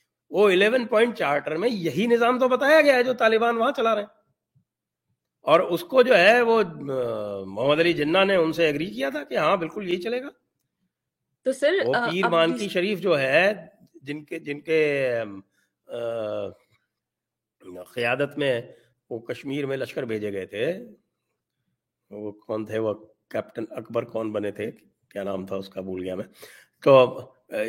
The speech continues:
Speaker 1: इन सब लोगों ने तो यही कह के कहा था ना कि साहब, तो यहाँ पे तो यही निज़ाम चलेगा, ये तभी तो उन्होंने वोट दिलवाए थे इनको, वरना वोट इनको कौन देता? इनको वोट नहीं मिलते तो इनकी जो claim थी अलग पाकिस्तान की, वो नहीं बनती।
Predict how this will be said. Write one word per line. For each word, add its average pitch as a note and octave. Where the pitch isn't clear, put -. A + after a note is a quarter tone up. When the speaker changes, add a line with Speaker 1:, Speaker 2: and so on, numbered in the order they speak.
Speaker 1:
इन D3+
सब D3
लोगों D#3
ने F#3+
तो G#3
यही G#3
कह G#3
के A3
कहा E3+
था -
ना A4
कि -
साहब, A3+
तो A3
यहाँ A#2
पे B2+
तो -
यही D3
निज़ाम F3+
चलेगा, A#3
ये B3+
तभी B2+
तो B3
उन्होंने A3+
वोट E3
दिलवाए C#3+
थे B2+
इनको, C3+
वरना B2+
वोट E3+
इनको F#3
कौन A3
देता? G3+
इनको G#2+
वोट D#3
नहीं G3
मिलते G3
तो D#3+
इनकी B2
जो C3+
claim F3
थी F3+
अलग D#3
पाकिस्तान D3
की, A#2+
वो A#2
नहीं G#3+
बनती। G#2